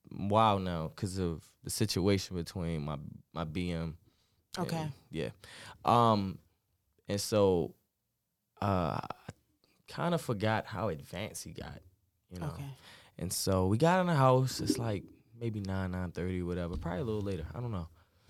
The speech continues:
Speaker 1: But, um, I went to go take a piss. I put him, I put him in the room. I sat him down on a, on a, on a, on a mattress in his room.
Speaker 2: Mm-hmm.
Speaker 1: And, um,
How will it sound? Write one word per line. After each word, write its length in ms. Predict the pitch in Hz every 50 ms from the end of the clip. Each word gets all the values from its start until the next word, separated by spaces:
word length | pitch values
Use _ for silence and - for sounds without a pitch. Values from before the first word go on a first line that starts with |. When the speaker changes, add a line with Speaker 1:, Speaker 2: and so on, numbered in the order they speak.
| - - - - -
Speaker 1:
But, 120 | 101 95 101
um, 420 | 98 98 95 95 95 90 87 85 - -
I 60 | - 110
went 120 | 156 165
to 60 | 156
go 60 | 147 147
take 180 | - - 113
a 40 | 92 82
piss. 580 | - - - 175 143 90 82 - - - - - _ _ _ _ _ _ -
I 60 | -
put 180 | - - 190 190
him, 140 | 185 170 - -
I 60 | -
put 200 | 226 - 175 170
him 80 | 170 170
in 60 | 160
the 60 | 156
room. 160 | 143 147 120
I 40 | 95 90
sat 260 | - - 120 127 131
him 120 | 131 131 123
down 260 | 120 120 117 117 113 -
on 100 | - 113
a, 40 | 104 - -
on 80 | 101 104
a, 40 | -
on 160 | - 104 104
a, 120 | 92 95 - _ -
on 120 | 98 107
a 40 | 101
mattress 460 | 98 98 95 92 - - 98 87 - -
in 60 | -
his 180 | 92 131 151 135
room. 220 | 110 98 90 90 90 _ _ _ _ - -
Speaker 2:
Mm-hmm. 220 | 147 147 151 147 147 143 _ _ _ _ _ _ _ _ _ _ _ - - _ - -
Speaker 1:
And, 200 | 131 127 123 113
um, 340 | 110 101 98 92 87 85 -